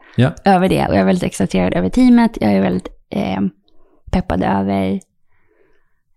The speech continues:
Speaker 2: eh, hur samtalen går, vilka projekt vi ska börja med. Ehm, och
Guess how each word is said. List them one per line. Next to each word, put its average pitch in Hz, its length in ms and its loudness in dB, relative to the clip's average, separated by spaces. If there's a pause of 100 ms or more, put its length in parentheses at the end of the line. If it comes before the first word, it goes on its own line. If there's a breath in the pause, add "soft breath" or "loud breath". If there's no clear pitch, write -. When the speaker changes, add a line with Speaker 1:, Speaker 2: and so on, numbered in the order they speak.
Speaker 2:
eh, 175 880 0
hur 190 80 4
samtalen 170 480 2
går, 175 300 4
vilka 170 240 0
projekt 175 420 -4
vi 185 60 -2
ska - 140 -4
börja 165 280 0
med. 156 260 0 (720 soft breath)
Ehm, 156 600 2 (540)
och - 360 -2